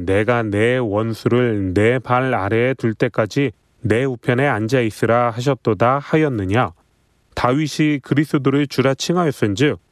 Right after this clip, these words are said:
어찌 그의 자손이 되겠느냐 하시니 한마디도 능히 대답하는 자가 없고 그날부터 감히 그에게 묻는 자도 없더라. 예수님께서는 모인 이들을 향해 그리스도의 존재에 대해서 물으십니다.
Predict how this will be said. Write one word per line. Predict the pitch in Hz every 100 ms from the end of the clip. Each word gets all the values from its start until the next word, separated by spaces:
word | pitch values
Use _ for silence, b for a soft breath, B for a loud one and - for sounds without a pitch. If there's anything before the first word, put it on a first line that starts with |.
| _ _
어찌 | 120 135 - 185
그의 | 160 147 160
자손이 | 143 127 131 120 113 92
되겠느냐 | - 117 147 127 104 123
하시니 | 139 - 98 110 123 82 _ _
한마디도 | - 208 208 196 156 135 139 131 113
능히 | 101 117 143
대답하는 | 139 117 120 135 135 120 107
자가 | 107 120
없고 | 110 - _ - 135 95 _ _ -
그날부터 | - 139 135 107 - 113 107 101
감히 | - - - 117 147
그에게 | 156 - 113 104 127 151
묻는 | 113 104 107 104
자도 | 92 85 104 127 165 135
없더라. | 90 - 95 87 82 80 - _ _ _ _ _ _ _ _ _
예수님께서는 | 123 139 175 175 170 160 160 160 156 127
모인 | 110 139 165
이들을 | 147 135 139 135
향해 | 120 117 120 117 104 -
그리스도의 | 120 120 - 123 123 120
존재에 | - 120 123 139 131
대해서 | 110 101 98 - 107 117
물으십니다. | 95 101 127 - 98 85 104 80